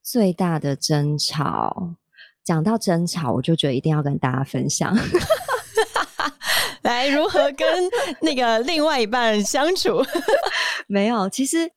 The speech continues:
Speaker 1: 大家如果有接触到一些意大利的文化，或者是你有意大利朋友，就会知道他们是非常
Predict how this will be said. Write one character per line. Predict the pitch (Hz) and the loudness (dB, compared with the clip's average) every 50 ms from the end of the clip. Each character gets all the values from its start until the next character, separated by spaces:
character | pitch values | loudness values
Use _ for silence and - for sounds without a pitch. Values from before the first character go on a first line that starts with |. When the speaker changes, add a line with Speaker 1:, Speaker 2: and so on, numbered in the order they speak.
| _ _ | _ _
Speaker 1:
大 | 339 330 | -2 0
家 | 330 320 | 2 2
如 | 233 214 | 2 2
果 | 208 214 185 156 143 80 - - - _ _ | 2 0 0 0 0 -2 -6 -10 -14 _ _
有 | - 165 156 | 0 0 0
接 | - - 196 196 | 2 0 0 0
触 | 190 - - 226 196 180 | 0 0 0 0 0 0
到 | 208 196 185 170 | 0 0 2 2
一 | 175 180 | 2 0
些 | - - 170 160 151 156 | 0 0 0 0 0 0
意 | - 185 | 0 0
大 | 165 175 160 156 | 0 0 0 2
利 | 156 156 | 2 0
的 | 143 | 0
文 | 143 139 135 95 90 147 | 0 0 -2 -2 -2 -4
化， | 147 - 175 165 147 147 - | -2 0 0 0 0 0 -2
或 | 151 170 165 151 | -2 0 0 0
者 | 143 | -2
是 | - 170 160 | -2 -2 0
你 | 151 151 | 0 0
有 | 143 135 | -2 -2
意 | 151 | -2
大 | 165 151 | 0 -2
利 | 147 143 | -2 -2
朋 | - 156 | -2 -4
友， | 147 | -2
就 | 143 165 | 0 2
会 | 175 185 | 2 2
知 | - - 165 | 0 0 -2
道 | 175 165 | 0 0
他 | 170 | 0
们 | 165 156 | 0 0
是 | 147 - 175 | 0 -2 -2
非 | 156 - 151 147 147 | -2 -2 -2 -2 -2
常 | - 165 131 117 - | -2 -2 -2 -2 -2